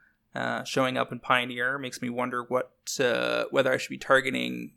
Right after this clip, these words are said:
extended arts of that card. Suspect it's got a home in both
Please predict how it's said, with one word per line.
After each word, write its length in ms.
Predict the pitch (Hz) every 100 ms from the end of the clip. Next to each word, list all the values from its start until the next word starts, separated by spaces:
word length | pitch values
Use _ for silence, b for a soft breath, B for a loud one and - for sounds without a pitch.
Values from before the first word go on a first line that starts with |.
| _
extended 460 | - - 135 131 123
arts 300 | 120 120 -
of 40 |
that 200 | 123 120 -
card. 340 | 123 123 - b b b b b
Suspect 440 | - 139 139 135
it's 160 | 131 -
got 220 | 135 127
a 40 | 127
home 320 | 139 131 131
in 120 | 123
both 760 | 120 123 123 123 - - -